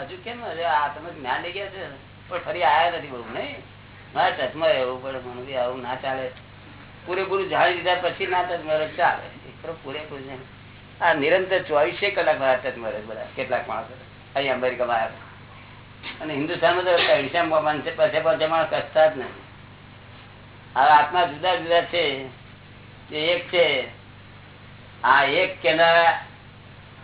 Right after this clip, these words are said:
અણસમજુ લોકો એક કહ્યો છે. શું કહ્યું છે? આત્મા એક હોય ને તો, તો આગળ એક મોક્ષે ગયા છે લોકો અત્યાર સુધી, ઋષભદેવ ભગવાન ને મહાવીર ને બધા.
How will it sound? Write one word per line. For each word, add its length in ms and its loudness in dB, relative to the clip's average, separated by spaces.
અણસમજુ 500 2
લોકો 240 -2
એક 340 0
કહ્યો 260 -2
છે. 280 -12
શું 120 -10
કહ્યું 200 -6
છે? 120 -18
આત્મા 340 6
એક 200 6
હોય 180 0
ને 200 -6
તો, 160 2
તો 120 0
આગળ 440 6
એક 180 -2
મોક્ષે 360 0
ગયા 300 6
છે 120 -2
લોકો 240 -6
અત્યાર 360 -4
સુધી, 300 -12
ઋષભદેવ 460 -6
ભગવાન 320 0
ને 80 -6
મહાવીર 420 0
ને 80 -8
બધા. 340 -4